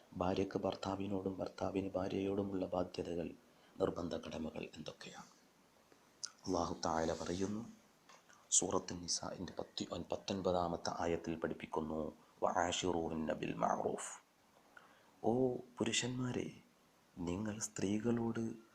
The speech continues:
നല്ല നിലക്ക്, നല്ല രീതിയിൽ പെരുമാറണേ, സഹവർത്തിത്വത്തോടുകൂടെ, സ്നേഹത്തോടുകൂടെ നിങ്ങൾ പെരുമാറണേ, നന്മയനുസരിച്ച് നല്ലതായി പെരുമാറണേ.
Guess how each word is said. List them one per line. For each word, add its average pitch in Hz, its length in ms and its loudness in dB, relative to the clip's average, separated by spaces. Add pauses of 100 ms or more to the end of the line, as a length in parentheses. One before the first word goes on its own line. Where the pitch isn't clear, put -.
(180)
നല്ല 113 480 0
നിലക്ക്, 107 520 0 (460)
നല്ല 104 380 0
രീതിയിൽ 87 460 -2
പെരുമാറണേ, 82 720 2
സഹവർത്തിത്വത്തോടുകൂടെ, - 1500 0 (520)
സ്നേഹത്തോടുകൂടെ 123 840 6
നിങ്ങൾ 110 240 4
പെരുമാറണേ, 117 720 4 (380)
നന്മയനുസരിച്ച് 131 1120 8 (340)
നല്ലതായി 92 720 6
പെരുമാറണേ. - 680 -2